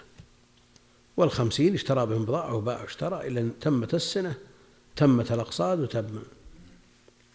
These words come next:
له أن يتصرف بالدين بالنسيئة. هما روايتان في المذهب. قال: "ضمن في إحدى الروايتين عن أبي عبد الله رحمه الله تعالى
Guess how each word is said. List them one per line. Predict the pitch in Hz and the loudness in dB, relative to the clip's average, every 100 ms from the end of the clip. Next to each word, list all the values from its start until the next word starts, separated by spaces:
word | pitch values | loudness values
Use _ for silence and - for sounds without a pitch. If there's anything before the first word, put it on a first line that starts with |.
| - _ - - - | -20 _ -20 -20 -2
له | 143 127 131 | 2 2 2
أن | 123 | 0
يتصرف | 110 - 131 123 127 - - - - - _ _ _ - | -2 0 0 2 0 0 -10 -20 -20 -20 _ _ _ -12
بالدين | 107 123 123 131 | -6 0 0 0
بالنسيئة. | 113 107 - 113 117 156 147 - - - - _ _ _ _ _ _ _ _ _ _ _ _ _ _ _ _ _ - | 0 -2 -2 -2 -2 -4 -8 -14 -20 -20 -20 _ _ _ _ _ _ _ _ _ _ _ _ _ _ _ _ _ 0
هما | 143 131 | 4 6
روايتان | 117 113 110 107 127 117 | 4 4 2 0 -2 -4
في | - | -6
المذهب. | 101 95 82 - _ _ _ _ _ _ - _ - _ - | -8 -10 -14 -20 _ _ _ _ _ _ -20 _ -20 _ -12
قال: | 113 117 139 151 135 127 | -6 -2 0 0 -2 0
"ضمن | 143 135 120 113 | 2 4 2 0
في | 104 127 - 156 | -4 -6 -6 -8
إحدى | 113 131 | -4 -2
الروايتين | 120 123 120 117 117 113 139 151 156 175 - | 0 0 0 -2 -4 -2 0 0 -2 -4 -4
عن | 131 123 | -6 -6
أبي | 135 120 117 | -4 -4 -4
عبد | 117 110 | -6 -6
الله | 113 123 110 | -6 -6 -8
رحمه | 104 117 107 | -6 -6 -6
الله | 113 110 104 | -8 -8 -10
تعالى | - 107 104 | -12 -16 -18